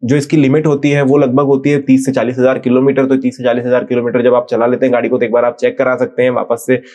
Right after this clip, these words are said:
सर्विस सेंटर पर। जब आप जाते हैं, तो वो भी एक बार चेक करते हैं कि आपकी गाड़ी इतनी चल चुकी है, तो उसके हिसाब से कूलेंट कितना होगा। इसके अलावा एक तरीका ये भी होता है कि आप अपने टेम्परेचर गॉज को लगातार ध्यान देते रहें। अगर ये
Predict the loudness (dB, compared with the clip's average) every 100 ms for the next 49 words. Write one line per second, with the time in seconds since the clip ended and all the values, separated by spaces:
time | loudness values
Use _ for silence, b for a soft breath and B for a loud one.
0 | B -4 -2 0 -2 -2 0 0 0 0
1 | 0 -2 0 -2 0 0 0 0 0 -2
2 | -2 -4 -2 -4 0 0 0 -2 -6 -6
3 | -4 0 0 0 0 0 0 0 0 0
4 | 0 -2 -2 -2 -4 -4 -2 -2 -2 -4
5 | -2 0 0 -4 -4 -2 -2 -4 -6 -8
6 | _ _ _ -6 -2 0 2 2 0 0
7 | -2 -2 0 2 2 2 0 2 0 0
8 | 0 0 0 -2 -2 -2 0 0 2 2
9 | 0 0 2 2 0 0 0 -2 -2 -2
10 | -2 -2 -2 -2 -2 0 0 2 0 -2